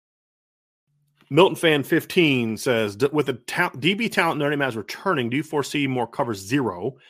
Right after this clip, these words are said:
If so, would a three four make more sense than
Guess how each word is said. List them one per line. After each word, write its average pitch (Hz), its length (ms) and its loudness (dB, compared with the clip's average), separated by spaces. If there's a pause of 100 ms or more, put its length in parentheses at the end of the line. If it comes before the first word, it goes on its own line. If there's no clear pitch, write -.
(520)
If 139 200 4
so, 151 220 2
would 127 160 2
a 113 60 0
three 135 320 -4
four 131 260 0
make 117 260 -4
more 117 180 -2
sense 110 320 -8
than 107 280 -6